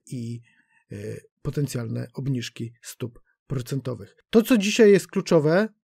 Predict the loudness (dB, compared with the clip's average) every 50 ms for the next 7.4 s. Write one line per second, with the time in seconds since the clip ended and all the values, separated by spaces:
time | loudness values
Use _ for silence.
0 | _ _ 0 0 0 0 0 -10 -2 2 4 4 4 4 4 4 2 2 2 -2
1 | -4 _ _ -2 2 6 6 6 6 4 4 4 4 4 4 0 -4 -4 -2 -2
2 | 0 0 0 -2 -2 -4 -8 _ _ _ _ _ _ -6 -2 0 0 2 2 2
3 | 0 2 2 0 0 0 0 -2 0 4 2 2 2 2 0 2 2 2 2 0
4 | 0 0 2 2 4 4 2 2 0 -4 -8 -4 -4 -4 -4 -4 -6 -10 -12 -12
5 | -14 -14 -16 _ _ _ _ _ _ -6 -6 -6 -4 -2 -2 0 2 2 2 2
6 | 2 0 -2 -2 -4 -4 _ -20 -20 -20 -20 -20 _ _ -6 -4 -2 0 0 0
7 | 0 0 -2 -2 -4 -4 -6